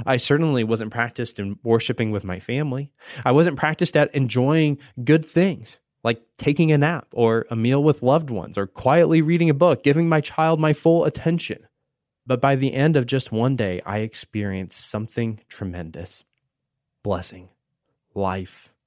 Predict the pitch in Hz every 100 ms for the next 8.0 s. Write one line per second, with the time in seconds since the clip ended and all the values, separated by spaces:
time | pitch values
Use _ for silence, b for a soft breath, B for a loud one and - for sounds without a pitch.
0 | _ - - - 110 117 101 90 - -
1 | _ _ _ _ _ - 110 143 139 135
2 | 165 123 - 143 139 160 175 135 131 147
3 | 147 131 143 139 127 - 123 123 143 -
4 | 131 117 104 120 107 104 B B B 135
5 | 254 302 185 135 143 151 135 113 147 156
6 | 110 104 B B 131 135 131 113 110 135
7 | 139 - 120 107 98 95 92 87 95